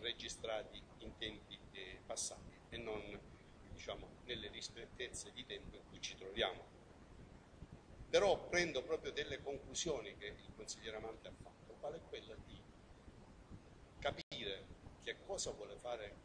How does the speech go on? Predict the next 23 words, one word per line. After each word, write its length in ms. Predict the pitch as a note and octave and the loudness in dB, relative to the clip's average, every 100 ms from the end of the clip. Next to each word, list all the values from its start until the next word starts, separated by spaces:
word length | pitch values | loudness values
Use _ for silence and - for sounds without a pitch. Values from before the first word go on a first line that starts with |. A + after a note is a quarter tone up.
| - | -8
la 80 | G2+ | -6
maggioranza, 680 | G2+ G#2+ G2 G2 - - - - - - - - | -6 -4 -4 -4 -4 -6 -6 -12 -14 -14 -8 -2
e 40 | |
in 120 | A#2 - - | -2 -2 -2
questo 260 | - - | -2 0
senso 340 | - F#2+ - - | -2 -2 -4 -4
io 160 | A2+ G#2+ | -6 -8
chiederei 460 | - - G#2+ A#2+ G#2 | -8 -10 -4 -4 -4
un 100 | G2+ | -6
intervento 840 | G2 - G2 - B2 G#2+ - G2 - - - | -10 -8 -8 -2 -2 -2 -8 -12 -12 -14 -6
chiarificatore, 720 | A2+ A2 - - A2 B2 G2 - - | -4 -4 -6 -6 -4 -4 -6 -8 -10
perché 160 | - - | -10 -6
noi 220 | B2+ G2+ - - - | -6 -8 -10 -12 -12
stiamo 380 | - A2+ G#2+ G#2 - | -4 -2 -2 -6 -2
ponendo 460 | A#2+ C#3+ C#3 A2 | 4 4 4 2
delle 280 | A2 A2+ A2 | 0 -2 0
domande 640 | D3+ - A3 F#2+ - F#2+ - - - - - - | 0 2 2 0 -6 -8 -10 -12 -12 -14 -14 -8
all'assessore, 1200 | A2 F#2+ - - G#2 G2+ - - - A#2+ G2 F#2+ - - | -6 -6 -10 -12 -6 -4 -2 0 0 0 -2 -6 -10 -8
all'aspetto 540 | G2 - - - A2 | -6 -6 -6 -8 -6
tecnico 540 | A2+ B2+ - G#2+ G#2 F#2+ - - - - | -2 -2 -4 -10 -10 -10 -12 -12 -10 -8
della 400 | G2+ G2+ F#2+ G2 | -4 -2 -4 -6
dottoressa 480 | G2+ - G2+ - - | -10 -10 -8 -6 -6
Tarasco, 460 | G#2+ A#2+ - - | -6 -4 -4 -6